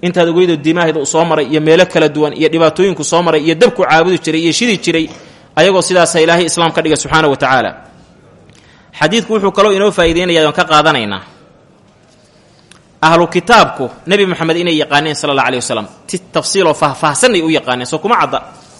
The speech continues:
Calaamadihiisoo waxa boqolkiiba boqol ay hayeen, kitaabkooday ku hayeen. Way garanayeen. Xadiidku wuxuu inoo faa'iideynayaa oo aan ka qaadanaynaa inay bulshadu iskaalmayso oo garab isu noqotaay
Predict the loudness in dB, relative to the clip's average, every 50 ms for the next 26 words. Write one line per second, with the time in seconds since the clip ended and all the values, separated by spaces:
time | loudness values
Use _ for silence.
0 | -20 -20 -12 -4 0 2 2 2 2 2 0 -2 0 0 0 -2 -2 -2 -2 0
1 | 0 0 0 0 2 0 0 0 2 2 2 2 4 2 0 0 2 2 4 4
2 | 4 4 2 0 -2 -2 -6 -8 -12 -20 -20 -20 -20 -12 -8 0 2 2 2 2
3 | 2 -2 0 0 -2 -2 0 0 0 0 0 -4 -8 -10 -16 -20 _ _ _ -2
4 | 0 0 2 4 4 4 4 2 0 -2 -2 -6 -8 -10 -16 -20 _ _ _ -20
5 | _ _ _ _ _ -20 -20 -20 _ _ _ _ _ _ -4 -2 0 2 2 0
6 | -2 -2 -4 0 0 2 4 4 2 2 4 2 2 4 2 0 0 0 0 0
7 | 0 0 -2 -4 -6 -16 -20 -20 _ _ _ _ 0 2 4 4 4 2 0 2
8 | 2 2 4 4 0 -2 -2 -6 -10 -12 -14 -20 _ _ _ _ _ _ _ _
9 | _ _ _ _ _ _ _ _ -6 -2 0 2 2 2 0 0 0 -2 -2 0
10 | 0 -2 -2 -2 -2 -4 -4 -6 -8 -6 0 2 2 4 4 2 -2 -2 -2 -2
11 | -2 -2 -2 -2 0 0 0 0 0 0 2 2 2 0 -2 -4 0 0 2 2
12 | 2 2 2 0 0 0 0 0 0 0 -2 -4 -6